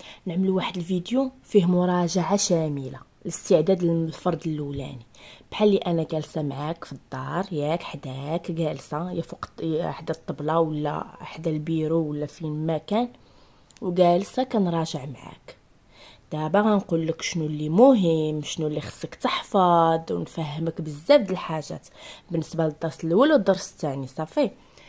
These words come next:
دابا غادي تشوفوا الفيرسيون ديالي، اولا غتشوفوا واحد، آم، ص-، صوره مختلفه على ملي كنكون في اليوتيوب، لانني ملي كيكونوا التلاميذ معايا كنكون كنشرح ماشي بحال اليوتيوب. <clears throat> دونك لاحظوا معايا كيفاش كنشرح.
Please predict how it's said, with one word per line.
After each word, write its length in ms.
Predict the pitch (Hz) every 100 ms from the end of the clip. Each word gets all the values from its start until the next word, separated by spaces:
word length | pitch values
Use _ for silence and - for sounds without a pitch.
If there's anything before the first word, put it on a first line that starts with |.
| - -
دابا 180 | 151 156
غادي 240 | 156 165
تشوفوا 360 | - - - 160
الفيرسيون 580 | 143 156 - - 160 147
ديالي، 320 | 170 196 190
اولا 320 | - 151 147
غتشوفوا 440 | 147 - 151 156
واحد، 220 | 147 - 160 165
آم، 360 | 147 147 143 135 _ _ _ _ _ _ _ _ - - - - - - - -
ص-، 180 | 202 - -
صوره 400 | - 220 220 214
مختلفه 520 | 196 - 214 214 185
على 160 | 175
ملي 100 | 180
كنكون 340 | 180 175 - 165
في 120 | -
اليوتيوب، 480 | 160 160 165 370 330
لانني 420 | 262 233 233 226
ملي 160 | 220 208
كيكونوا 380 | 208 202 202
التلاميذ 500 | 196 - 190 185 175
معايا 220 | 175 170 180
كنكون 400 | 175 175 - 175
كنشرح 580 | - 180 - 381 392
ماشي 220 | 330 - 415
بحال 300 | - 233 208
اليوتيوب. 500 | 175 160 - 147 - - _ _ - - -
<clears throat> 480 | - _ _ _ 175
دونك 340 | 156 151 151
لاحظوا 440 | 170 254 254 208
معايا 300 | 208 175 226
كيفاش 380 | 285 226 285 277
كنشرح. 580 | - 196 - - -